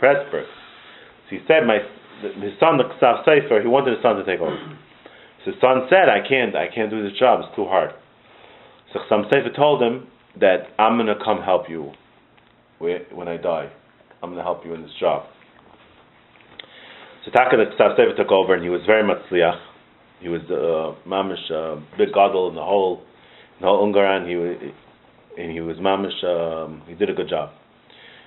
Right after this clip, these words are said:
But a story happened, a crazy story, that they had a parade. The king used to have a parade through every town every, once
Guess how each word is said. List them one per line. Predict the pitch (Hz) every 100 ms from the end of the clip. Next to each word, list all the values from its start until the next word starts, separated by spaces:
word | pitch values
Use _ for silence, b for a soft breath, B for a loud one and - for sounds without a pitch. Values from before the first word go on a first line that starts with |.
| b b _
But | 123 143 135 135 - - - -
a | - -
story | 135 117
happened, | 123 117 95
a |
crazy | - 117 104 95
story, | 101 92 90 101 - _ _ _ _ _ _ _ _ -
that | 95 90 - - B B B B -
they | 95
had | 120 127 117
a | 92 -
parade. | 104 107 110 92 87 - -
The | 87 -
king | 143
used | 113
to | 120
have | 95
a | - -
parade | 110 98 -
through | 104
every | 101 98 92
town | 101 87 85
every, | 92
once | 95